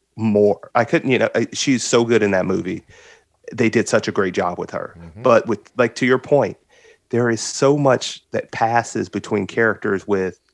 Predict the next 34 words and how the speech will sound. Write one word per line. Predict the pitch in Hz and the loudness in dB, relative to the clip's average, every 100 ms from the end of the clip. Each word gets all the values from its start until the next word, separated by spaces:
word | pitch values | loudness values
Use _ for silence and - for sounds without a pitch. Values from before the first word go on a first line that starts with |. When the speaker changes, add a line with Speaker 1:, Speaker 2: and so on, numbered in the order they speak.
| _ _ _ - | _ _ _ -8
Speaker 1:
a | 101 | -8
glance | - 104 101 101 92 110 | -4 0 2 2 -2 -4
Speaker 2:
Mm-hmm. | 107 | 0
Speaker 1:
or, | 104 95 95 101 | 2 2 -2 -4
or | |
here | - 113 98 | -6 -4 -2
and | 95 | -2
there, | 95 92 | -2 0
like, | 107 98 - - - _ | -2 -4 -6 -20 -20 _
between, | 107 - 127 120 110 104 104 | -14 -4 -2 0 0 0 -2
say, | 117 | -4
for | 104 107 | 0 0
instance, | 95 101 | 0 -6
between | - 101 110 101 98 | -8 -2 0 0 0
Leonidas | 101 98 98 95 92 - | 2 4 4 2 -2 -8
and | 101 95 92 92 90 _ _ - | -4 -2 0 -4 -8 _ _ -6
his | 98 101 | -6 -2
wife. | 90 - _ _ _ - | -4 -4 _ _ _ -6
Speaker 2:
Yeah. | 143 151 _ _ _ _ _ - | -2 -2 _ _ _ _ _ -4
Speaker 1:
Uh, | |
Lena | 80 113 104 | -2 0 0
Headey. | 101 98 - - - | 0 -2 -2 -8 0
And, | 104 104 101 98 95 - _ _ _ - | 4 6 6 4 0 -8 _ _ _ -6
you | 117 | 0
know, | 98 90 | 2 0
just | - 127 - - - - | 2 0 0 -12 -20 0
tho-, | 120 - 127 | 4 4 2
a | |
couple | - 160 190 170 | -2 0 2 2
of | 120 | 0
the | |
conversations | - 123 123 110 - 113 - 95 104 | 0 2 2 -2 -2 -2 -2 -6 -2
they | 101 | 0
have. | 110 110 101 95 | 2 2 2 0